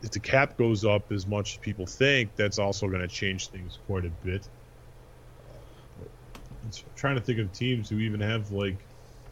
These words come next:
the appealing young guys. I mean, like, Carolina wanted to give up two or three of their young defensemen <laughs> even to, to just upgrade to Karlsson. They could do it. Uh, I'm just like,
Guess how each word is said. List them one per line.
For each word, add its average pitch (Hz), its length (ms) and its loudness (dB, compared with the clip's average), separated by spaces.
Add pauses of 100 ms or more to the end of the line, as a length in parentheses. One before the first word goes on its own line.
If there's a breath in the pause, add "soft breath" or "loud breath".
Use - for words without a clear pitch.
(200)
the 110 120 4
appealing 113 480 2
young 117 200 0
guys. 104 400 2
I 107 120 0
mean, 113 220 0
like, 107 160 -2 (760)
Carolina 135 640 8
wanted 113 260 2
to 107 60 2
give 107 220 2
up 104 220 4 (160)
two 165 200 12
or 139 100 12
three 147 300 8
of 123 120 8
their 95 160 0
young 113 200 2
defensemen 104 680 4
<laughs> - 40 -16
even 127 340 4
to, 107 300 4 (380)
to - 100 2
just 107 160 2
upgrade 113 440 4
to 101 60 4
Karlsson. 101 680 2 (480)
They 107 240 2
could 98 180 0
do 101 280 4
it. 98 80 2 (440)
Uh, - 40 -10 (1800)
I'm 90 140 -2
just - 240 -10
like, 92 120 2